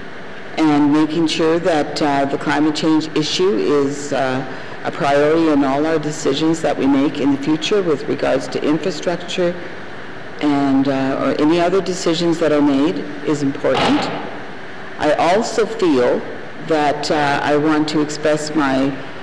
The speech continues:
and put on my Indigenous hat, and I want to explain to the Assembly that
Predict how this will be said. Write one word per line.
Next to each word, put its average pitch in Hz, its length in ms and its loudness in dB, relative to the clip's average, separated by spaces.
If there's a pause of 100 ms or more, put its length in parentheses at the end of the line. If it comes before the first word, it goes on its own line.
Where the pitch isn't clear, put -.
(120)
and - 260 2
put 175 140 2
on 151 160 4
my 147 120 4
Indigenous 151 640 2
hat, 131 300 -2 (100)
and 135 400 0 (300)
I 147 60 -2
want 180 320 2
to 180 400 2
explain 202 500 0
to - 100 -2
the 165 140 2
Assembly 131 560 0
that 135 340 -2